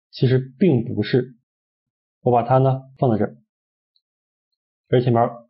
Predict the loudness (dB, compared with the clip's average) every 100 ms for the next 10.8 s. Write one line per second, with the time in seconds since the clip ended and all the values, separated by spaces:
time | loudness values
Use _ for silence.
0 | -4 -2 -2 -8 _ _ _ _ _ _
1 | _ -2 2 2 2 2 2 2 4 4
2 | 4 4 2 0 -8 -4 0 2 4 2
3 | 2 2 2 0 0 -2 -2 -8 _ _
4 | _ _ _ _ -2 0 2 2 2 2
5 | 0 -2 -2 -2 2 0 0 -6 -18 _
6 | _ -2 0 2 2 0 0 2 4 2
7 | -2 -10 -2 2 2 2 0 -2 -8 _
8 | _ _ _ _ _ _ _ _ _ -6
9 | 0 2 2 2 2 4 2 0 -6 -2
10 | 0 2 2 4 2 2 0 -4